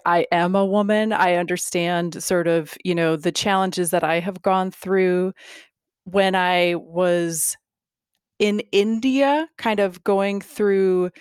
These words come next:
um, a difficult period in my life. A Ayurvedic doctor there told me I needed more feminine energy. And, uh, you know, it was very confusing to me what he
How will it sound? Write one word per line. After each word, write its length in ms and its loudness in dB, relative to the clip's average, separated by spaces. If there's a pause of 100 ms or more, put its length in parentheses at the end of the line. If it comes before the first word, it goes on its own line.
(380)
um, 640 -6 (340)
a 100 0
difficult 480 0
period 340 0
in 120 0
my 180 0
life. 560 -2 (120)
A 260 -4 (100)
Ayurvedic 540 -2 (100)
doctor 460 -2
there 240 0
told 340 -4
me 140 -2
I 100 -2
needed 300 -2
more 200 -2
feminine 640 -4
energy. 840 0 (380)
And, 260 0
uh, 120 -2
you 120 2
know, 100 4
it 60 4
was 140 0
very 220 2
confusing 680 -4
to 160 -4
me 160 -2
what 220 -2
he 200 -8